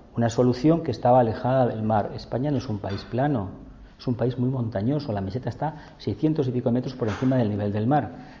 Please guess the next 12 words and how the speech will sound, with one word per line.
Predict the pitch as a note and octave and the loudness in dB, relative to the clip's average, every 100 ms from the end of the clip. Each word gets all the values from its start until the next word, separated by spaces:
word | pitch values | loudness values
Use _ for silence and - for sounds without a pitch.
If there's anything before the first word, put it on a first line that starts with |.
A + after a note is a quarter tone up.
| - | -6
¿Qué | C3+ | 4
pasó? | C#3+ C#3 C3 F2+ - | 6 6 4 2 0
Que | A#2 | 4
las | A2+ A2 | 4 2
comunicaciones | - G2+ G2+ F#2 F#2+ - D#3+ F#3 - | -2 -2 0 -2 -4 0 4 4 2
con | A#2 | 0
la | G#2 | 2
capital | G2+ G2 A2+ A2+ | 2 2 4 4
del | B2+ | 4
imperio | C3+ B2+ B2+ D3+ | 0 0 2 0
fueron | - C#3 D#3+ | 0 0 0
nefastas. | B2 A2 A2 - - | -2 -2 -4 -6 -12